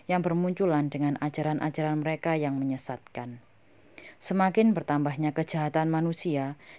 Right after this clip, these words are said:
dan semakin merosotnya moral manusia. Rasul Paulus menambahkan dalam dua Timotius bab tiga ayat satu sampai empat,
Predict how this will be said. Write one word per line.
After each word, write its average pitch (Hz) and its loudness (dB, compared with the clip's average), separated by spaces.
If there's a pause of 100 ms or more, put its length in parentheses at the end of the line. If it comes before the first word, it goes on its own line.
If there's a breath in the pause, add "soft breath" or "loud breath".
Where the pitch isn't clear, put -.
(120 loud breath)
dan 160 2
semakin 180 0
merosotnya 151 -2
moral 147 0
manusia. 135 -4 (960 loud breath)
Rasul 254 8
Paulus 160 4
menambahkan 151 2
dalam 139 -2 (320)
dua 165 2
Timotius 156 -2 (400 soft breath)
bab 143 -8
tiga 165 0
ayat 135 -2
satu 147 -4
sampai 139 -4
empat, 147 -4